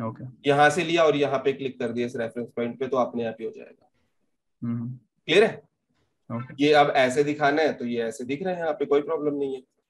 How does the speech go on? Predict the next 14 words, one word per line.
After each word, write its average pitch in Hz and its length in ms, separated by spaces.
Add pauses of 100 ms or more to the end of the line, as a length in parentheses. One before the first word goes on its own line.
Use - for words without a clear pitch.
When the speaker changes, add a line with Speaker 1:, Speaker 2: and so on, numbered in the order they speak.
(680)
Speaker 2:
ठीक 156 80
है। - 160 (240)
अब 143 220
इस 233 220
surface 180 400
को - 120
मैं 180 120
यहाँ 160 300
तक 156 100
भी 156 140
extend 143 400
कर 127 140
सकता 127 280
हूँ 127 140